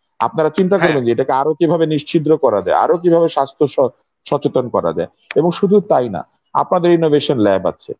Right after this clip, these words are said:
Speaker 1: আপনাদের বিভিন্ন
Speaker 2: হ্যাঁ।
Speaker 1: department আছে। Why not you find out যে পুরোনো ব্যবসাগুলিকে নতুন ভাবে চালু করতে গেলে নতুন কিভাবে চালু করা যেতে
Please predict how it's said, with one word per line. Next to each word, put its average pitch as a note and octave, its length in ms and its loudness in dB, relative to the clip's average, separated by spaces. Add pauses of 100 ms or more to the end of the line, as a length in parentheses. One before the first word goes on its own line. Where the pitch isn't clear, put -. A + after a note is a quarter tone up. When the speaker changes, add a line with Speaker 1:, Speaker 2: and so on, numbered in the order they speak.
(340)
Speaker 1:
আপনাদের D3+ 400 -2
বিভিন্ন C#3+ 340 2
Speaker 2:
হ্যাঁ। F#3+ 160 2
Speaker 1:
department A#2 460 -6
আছে। - 280 -8 (440)
Why C#3+ 200 2
not G3 200 0 (160)
you F#3 100 4
find D#3 400 -2
out F2+ 280 -2
যে G#2+ 80 0
পুরোনো F3+ 420 2
ব্যবসাগুলিকে D#3+ 800 0
নতুন C#3 380 0
ভাবে C3+ 260 0
চালু D3 260 0
করতে D3 320 -2
গেলে A2+ 280 0 (500)
নতুন F3+ 300 0
কিভাবে G#3 340 2
চালু C#3 240 0
করা G#2+ 200 0
যেতে F2 240 -8